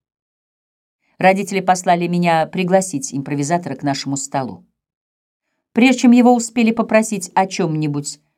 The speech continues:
он посвятил мне несколько рифм и считал в своем вдохновении вероятным, что я стану когда-нибудь министром.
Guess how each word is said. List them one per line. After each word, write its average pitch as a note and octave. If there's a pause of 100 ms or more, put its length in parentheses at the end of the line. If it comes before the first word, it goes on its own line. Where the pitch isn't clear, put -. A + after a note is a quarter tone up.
(280)
он F3+
посвятил F#3+
мне F3
несколько E3+
рифм F#3 (580)
и G#3
считал A#3+
в -
своем G#3+
вдохновении G3
вероятным, F#3+
что F3
я F3
стану G#3
когда-нибудь G3
министром. C#3+